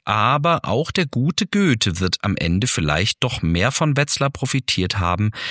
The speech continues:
als er zugeben wollte. Und deswegen hören wir noch ein letztes Mal bei Lena rein, nicht beim Gang durch die Instanzen, sondern durch die Hall of Fame, wer da alles so zu sehen ist.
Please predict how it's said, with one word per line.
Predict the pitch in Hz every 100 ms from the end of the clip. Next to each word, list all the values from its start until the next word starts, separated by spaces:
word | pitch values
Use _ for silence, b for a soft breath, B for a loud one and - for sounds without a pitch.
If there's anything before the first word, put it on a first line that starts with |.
| B B
als | - 85 76 -
er | - 117
zugeben | - - - 107 104 98 107 76 73
wollte. | 120 - - - _
Und | - 135
deswegen | 196 247 208
hören | 156 208
wir |
noch | 190 170
ein | 117 104
letztes | 107 - - 170
Mal | 151
bei | 135 123
Lena | 85 87 80 73
rein, | 80 78 90 156
nicht | 127 113 131 -
beim | 98 92 95
Gang | 98 143
durch | 135 131
die | -
Instanzen, | 95 110 - 90 143 - 151
sondern | 107 95 127 147 143 113
durch | 101 123 151 -
die | - 120 113
Hall | - 101 92 92 95 -
of | 87 - -
Fame, | - - - 113 69 67
wer | - 82
da | 117
alles | - 78 85
so | - 76
zu | - 110
sehen | 98 82 78
ist. | 73 92 -